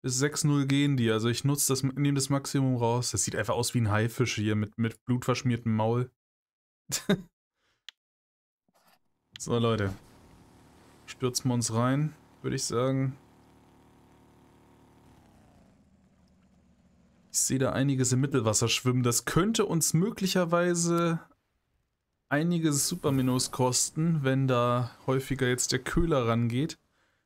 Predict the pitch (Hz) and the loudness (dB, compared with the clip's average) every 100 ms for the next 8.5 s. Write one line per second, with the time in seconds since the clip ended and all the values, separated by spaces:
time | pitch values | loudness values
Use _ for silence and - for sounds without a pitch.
0 | _ - 135 147 143 120 104 110 - 104 | _ -4 -2 -2 0 0 2 0 -2 -2
1 | 104 123 185 196 190 175 196 175 160 175 | 0 0 0 2 0 0 0 0 0 2
2 | 160 151 139 165 - 160 156 156 151 131 | 2 2 0 -2 0 0 0 -2 -2 0
3 | 131 - - 139 147 139 131 123 135 127 | 2 0 2 2 2 2 0 0 0 0
4 | 139 131 127 127 - 127 - 123 120 135 | 0 2 2 0 -2 -6 0 0 2 0
5 | 143 135 135 131 131 120 139 139 123 - | -2 -4 -4 -2 -2 0 -2 -2 -2 0
6 | 139 139 127 - - 156 160 151 135 135 | 0 2 0 -2 0 0 2 0 2 0
7 | 139 139 135 135 127 131 139 143 123 147 | 2 2 2 2 0 0 -2 0 -2 -2
8 | - 156 170 - | -2 0 -2 -4